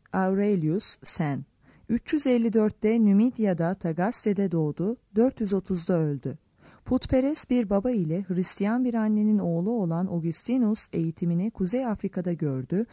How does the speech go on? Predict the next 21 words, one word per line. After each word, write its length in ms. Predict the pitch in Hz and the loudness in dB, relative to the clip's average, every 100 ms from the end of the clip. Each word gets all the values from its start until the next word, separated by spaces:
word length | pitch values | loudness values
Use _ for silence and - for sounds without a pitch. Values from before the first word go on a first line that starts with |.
| - - | -14 -4
ve 120 | 196 220 | -2 0
Kartaca'yı 640 | - 190 185 269 269 247 | 0 -2 -2 -4 -2 -4
terk 320 | 233 208 202 | -2 -4 -2
ederek 400 | 202 196 185 208 | -2 0 -2 -2
üç 220 | 240 - | -6 -6
yüz 100 | 240 | -8
seksen 420 | - 196 - 185 175 | -4 -4 -2 -2 0
üçte 380 | - - 202 | -2 -2 -2
Roma'ya 380 | 185 165 147 143 | 0 -2 -2 -6
geldi. 500 | 143 139 135 135 143 - _ _ _ - - - _ | -8 -10 -10 -12 -14 -16 _ _ _ -20 -20 -20 _
Milano 400 | 202 226 294 339 | 4 6 6 0
Üniversitesi 840 | 302 254 233 220 - 220 - 233 226 | 0 2 2 2 0 0 0 -2 0
retorik 460 | 202 - 196 277 - | -2 0 -2 -2 -4
kürsüsünde 600 | 233 202 214 - 208 202 | -4 -2 -2 2 2 2
hocalık, 600 | 175 156 135 143 208 - _ | 0 -4 -4 -4 -6 -10 _
üç 200 | 170 - | -10 -6
yüz 80 | 165 | -6
seksen 420 | - 160 - 160 | -4 -4 -2 -2
üç 140 | 196 - | 0 -2
seksen 440 | - 160 - 156 | -4 -4 -2 -2
yedi, 420 | 147 135 131 185 | -2 -4 -4 -4